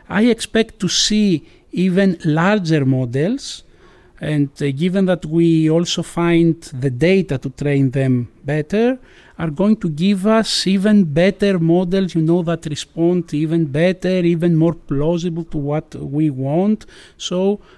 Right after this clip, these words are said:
I, I, I expect to see an improvement in this area. And,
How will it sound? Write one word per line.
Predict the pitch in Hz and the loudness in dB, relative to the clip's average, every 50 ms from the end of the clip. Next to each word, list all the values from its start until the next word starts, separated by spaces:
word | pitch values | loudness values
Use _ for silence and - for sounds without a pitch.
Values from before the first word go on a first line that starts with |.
| _ _ | _ _
I, | - 151 151 | -14 -12 -12
I, | - - - 175 175 175 175 - - - - | -10 -6 -4 -4 -4 -4 -6 -8 -10 -6 -2
I | 196 | -2
expect | 214 202 - - _ 202 175 - | 0 0 -2 -2 _ -4 -4 -4
to | 175 | -6
see | - - 180 | -6 -2 -2
an | 175 165 | 2 2
improvement | 156 156 139 - 165 151 156 151 131 131 135 127 123 120 - - _ _ _ | 2 2 2 0 0 0 0 0 0 -2 -4 -6 -6 -10 -12 -16 _ _ _
in | 139 131 123 | -6 -6 -4
this | 127 127 - - - | -6 -8 -8 -8 -10
area. | 131 120 120 117 123 135 160 214 269 - _ _ - - - - - - - - - _ _ - | -8 -8 -6 -6 -6 -4 -4 -6 -6 -8 _ _ -20 -20 -20 -20 -20 -20 -20 -20 -20 _ _ -10
And, | - 185 180 175 175 175 175 165 | -4 -2 0 2 2 2 0 -2